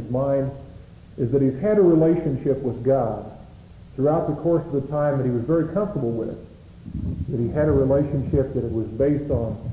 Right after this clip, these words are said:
certainly upon experience, that he had, uh, dealt with God in the way that he thought God had asked him to, and in return God had dealt with him, uh, in a very bountiful way, in a very blessed way.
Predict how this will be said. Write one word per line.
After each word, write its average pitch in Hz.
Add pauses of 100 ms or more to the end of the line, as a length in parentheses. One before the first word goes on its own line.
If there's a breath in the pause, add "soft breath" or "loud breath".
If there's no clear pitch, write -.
(260)
certainly 147
upon 131
experience, 185 (560)
that 123
he 175
had, 131 (340)
uh, - (200)
dealt 156
with 131
God 156
in 131
the 127
way 143
that 143
he 135
thought 143
God 123
had -
asked 151
him 135
to, 143
and 120
in 113
return 160
God 139
had 120
dealt 139
with 127
him, 185 (580)
uh, 117
in 131
a 123
very 123
bountiful 143
way, 127
in 131
a 117
very 117
blessed 151
way. 120